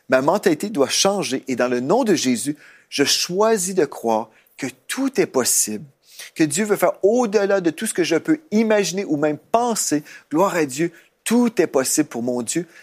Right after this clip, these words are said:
parce qu'il est grand et tout-puissant. Et je veux enlever toutes les pensées qui me limitent, tout ce qui est là pour me dire, « Ah non, c'est impossible. Pour toi, c'est impossible. »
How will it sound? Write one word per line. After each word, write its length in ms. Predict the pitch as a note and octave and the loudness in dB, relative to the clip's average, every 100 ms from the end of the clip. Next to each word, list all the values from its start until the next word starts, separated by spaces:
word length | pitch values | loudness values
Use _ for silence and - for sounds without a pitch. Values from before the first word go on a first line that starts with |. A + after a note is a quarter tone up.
| _ | _
parce 180 | - B2+ | -8 -6
qu'il 160 | - B2 | -4 -2
est 100 | A#2 | -2
grand 320 | B2 C#3 D#3+ | 0 -2 -2
et 100 | C3 | -4
tout-puissant. 640 | - E3 D#3+ D3 - A#2+ A2+ _ - - - | -6 -8 -8 -8 -6 -8 -10 _ -20 -10 -2
Et 80 | C#3 | 2
je 120 | D#3 | 2
veux 240 | E3+ C4 - | 2 0 0
enlever 260 | F3 E3+ F#3+ | 0 0 -4
toutes 300 | - D#4+ - | -6 -6 -2
les 100 | C#3 | -2
pensées 640 | - G#3 G#3+ - A#3+ A3+ - - | 0 -2 0 -2 -4 -6 -12 -16
qui 140 | - C#3+ | -4 0
me 100 | B2+ | 2
limitent, 420 | B2+ D3 D3+ C3 | 2 0 0 -2
tout 100 | - | -2
ce 80 | - | -2
qui 80 | - | 2
est 80 | D3+ | 2
là 140 | F3+ | 2
pour 160 | - C#3 | -2 -6
me 60 | |
dire, « 200 | B2 D#3+ - - - | 0 -2 -2 -12 -4
Ah 80 | C3+ | -2
non, 140 | C3+ | -2
c'est 200 | - E3 | -2 -2
impossible. 440 | D#3+ E3 - C3 - | 0 0 0 -4 -2
Pour 160 | D#3 - | -4 -2
toi, 180 | F3 F3 | -2 0
c'est 180 | - | 0
impossible. » 440 | D3 C#3+ C3+ - | -2 -2 -2 -2